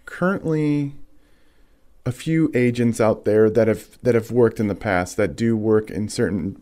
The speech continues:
receptors in the brain that for certain individuals, uh, who will respond to it has, like, a big time effect on their cravings. Uh, and then we have, the thing is, we have these different parts of our brain that control our appetite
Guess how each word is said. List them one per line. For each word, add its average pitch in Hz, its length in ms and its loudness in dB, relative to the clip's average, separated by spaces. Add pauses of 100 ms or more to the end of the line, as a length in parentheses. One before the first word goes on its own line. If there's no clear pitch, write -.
receptors 113 600 -4
in 107 60 0
the 107 60 0
brain 107 520 -2
that 101 420 -2 (920)
for 113 200 -4
certain 117 320 0
individuals, 113 1000 0
uh, 50 380 -8 (720)
who 117 100 -10
will 101 180 -2
respond 95 500 -4
to 127 100 -2
it 120 100 0
has, 104 400 -4
like, 95 280 0 (540)
a - 120 -14 (320)
big 135 180 2
time 117 220 0
effect - 420 -8 (560)
on 110 240 0
their 104 140 0
cravings. 98 640 -4 (760)
Uh, 110 260 -2
and 123 140 2
then 143 180 6
we 143 120 8
have, 143 160 4 (160)
the 143 160 0
thing 180 160 2
is, 151 120 0
we 156 120 0
have 175 140 0
these 147 120 0
different 131 300 -4
parts 113 240 -2
of 101 80 -6
our 98 80 2
brain 104 380 0
that - 380 -4
control 107 420 0
our - 140 0
appetite 120 560 -2